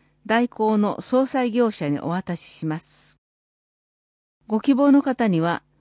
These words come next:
次の場所でも配布します。また、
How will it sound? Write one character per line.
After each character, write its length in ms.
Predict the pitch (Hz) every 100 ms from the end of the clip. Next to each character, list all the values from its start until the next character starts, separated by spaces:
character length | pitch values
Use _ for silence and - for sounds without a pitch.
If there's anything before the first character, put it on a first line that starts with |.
| _ _ _
次 280 | - 247 285
の 120 | 247
場 100 | 196
所 160 | 220 202
で 140 | 196
も 180 | 165 -
配 260 | - 196
布 160 | 185 175
し 180 | - 160
ま 160 | 156
す。 400 | - - - - _ _ _ _ _ _ _ 180
ま 120 | 175
た、 200 | 185